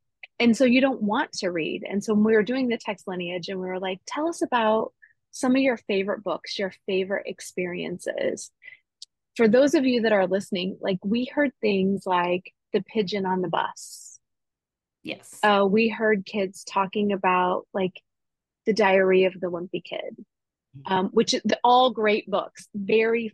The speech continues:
Speaker 1: fun books. But that's the last positive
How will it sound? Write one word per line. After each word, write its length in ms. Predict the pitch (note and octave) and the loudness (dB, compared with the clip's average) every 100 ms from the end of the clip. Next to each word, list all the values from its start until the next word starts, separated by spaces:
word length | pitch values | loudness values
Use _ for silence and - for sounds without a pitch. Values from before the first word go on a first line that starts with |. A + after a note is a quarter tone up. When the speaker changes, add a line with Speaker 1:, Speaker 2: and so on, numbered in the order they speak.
| - | -6
Speaker 1:
fun 360 | G3 F#3+ F#3+ | -6 -6 -8
books. 500 | F#3 F3+ - - - - _ _ - | -6 -6 -8 -16 -20 -20 _ _ -8
But 120 | G#3+ - | -8 -4
that's 300 | G#3+ A3+ - - | -2 -2 -4 -2
the 100 | C#4+ | 0
last 760 | C4+ G#3 G3 F#3 F3+ F#3 - - _ - - | 0 0 0 2 0 -2 -10 -18 _ -16 -4
positive 800 | A#3 C#4+ B3 F3 E3+ - - | 2 2 2 -2 -4 -4 -4